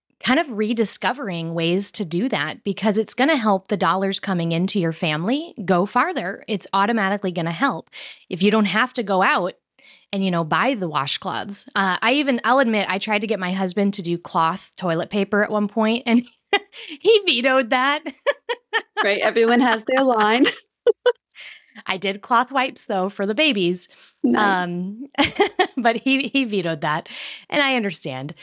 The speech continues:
Speaker 2: Yes.
Speaker 1: Um,
Speaker 2: Yes, understand.
Speaker 1: but this idea of, you know, something sort of kind of broke.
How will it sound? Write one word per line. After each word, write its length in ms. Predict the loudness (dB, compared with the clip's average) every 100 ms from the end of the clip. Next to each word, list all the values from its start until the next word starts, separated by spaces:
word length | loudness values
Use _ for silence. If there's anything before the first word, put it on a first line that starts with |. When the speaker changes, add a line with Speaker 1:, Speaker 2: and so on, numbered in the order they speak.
| -20 -8
Speaker 2:
Yes. 120 | -2
Speaker 1:
Um, 460 | 0 2 0 -2 -4 -6
Speaker 2:
Yes, 160 | -4
understand. 420 | -2 0 -2 -4
Speaker 1:
but 160 | -2 2
this 220 | 2 2
idea 460 | 0 0 0 2 2
of, 200 | 2 -2
you 100 | -2
know, 380 | 0 0 0 -2 -6 _ _ _ _ _ -6
something 580 | -2 0 2 2 2 2
sort 400 | 0 0 2 2
of 180 | 2 0
kind 240 | -2 2 2
of 180 | 0
broke. 460 | 0 0 0 -8 -20